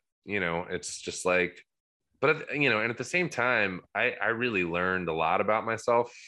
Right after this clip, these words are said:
throughout the pandemic, and, and namely that, like, oh, I don't actually like doing anything. <laughs>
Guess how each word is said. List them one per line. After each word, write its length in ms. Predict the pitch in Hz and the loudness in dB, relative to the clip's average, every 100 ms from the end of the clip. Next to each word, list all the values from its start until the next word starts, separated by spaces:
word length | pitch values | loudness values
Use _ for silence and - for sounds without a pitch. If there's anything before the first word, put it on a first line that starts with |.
| - _ | -20 _
throughout 220 | 120 117 | 0 0
the 60 | 117 | 0
pandemic, 680 | 120 117 117 120 123 - - | -2 2 2 2 -2 -4 -10
and, 200 | 95 95 - | -6 -6 -6
and 140 | 92 | -2
namely 320 | 92 101 107 | 0 2 2
that, 200 | 95 92 | 2 2
like, 320 | 87 85 87 - _ _ _ _ _ _ _ _ _ 104 | 2 2 0 -4 _ _ _ _ _ _ _ _ _ -2
oh, 60 | |
I 140 | 98 175 | 0 2
don't 120 | 190 | 2
actually 300 | 160 - 95 | 0 0 0
like 320 | 82 110 - | 0 -2 -4
doing 320 | 82 69 62 67 | -8 -10 -12 -14
anything. 680 | 80 73 65 - - 175 | -10 -8 -4 -2 2 0
<laughs> 40 | - | 0